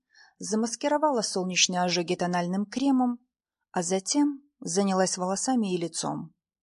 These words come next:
Едва она надела платье, как в дверь постучал Захар. «Нам пора»,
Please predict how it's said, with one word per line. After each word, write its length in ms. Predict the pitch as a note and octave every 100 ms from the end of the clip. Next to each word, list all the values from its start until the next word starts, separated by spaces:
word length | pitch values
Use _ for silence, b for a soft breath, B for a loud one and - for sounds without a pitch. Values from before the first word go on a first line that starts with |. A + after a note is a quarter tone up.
| _ _ _ _ _ _ _ _
Едва 500 | F3 F#3+ F#3+ A#3 C#4
она 160 | B3+ A#3
надела 380 | A3 G3+ G3+ G3
платье, 460 | A3+ C4 C4+ G3
как 220 | - E3+
в 60 | E3
дверь 280 | E3 G#3 A#3
постучал 540 | G3+ - F#3+ - F#3
Захар. 560 | F3 F#3 - E3 C#3+ - _ _ _ _ _ _ _ _
«Нам 280 | F#3 G3 G#3+
пора», 420 | A#3+ B3 G3+ E3